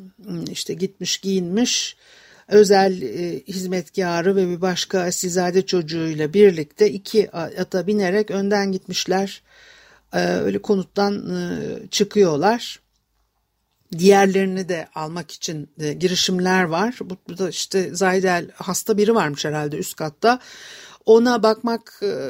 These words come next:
e, zorundayım filan diye diyor ki, "Ben böyle saf saf çıktım yukarı ama," diyor, "beni de bırakmadılar, aldılar."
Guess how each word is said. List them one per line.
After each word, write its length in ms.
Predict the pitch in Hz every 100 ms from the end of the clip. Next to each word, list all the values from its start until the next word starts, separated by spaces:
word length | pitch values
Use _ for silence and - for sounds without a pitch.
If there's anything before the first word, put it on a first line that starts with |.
| -
e, 280 | 175 175 170
zorundayım 540 | 196 208 220 214 214 202
filan 380 | 220 214 208
diye 200 | 196 190
diyor 120 | 190 214
ki, 60 | -
"Ben 220 | 185 185
böyle 120 | 175
saf 240 | - 190
saf 260 | - 185 -
çıktım 340 | 208 202 247
yukarı 360 | 220 214 269 262
ama," 200 | 190 190
diyor, 180 | 190 180
"beni 200 | 185 190
de 120 | 175
bırakmadılar, 840 | 175 180 - 165 147 151 180 202 -
aldılar." 760 | 175 175 160 151 196 - -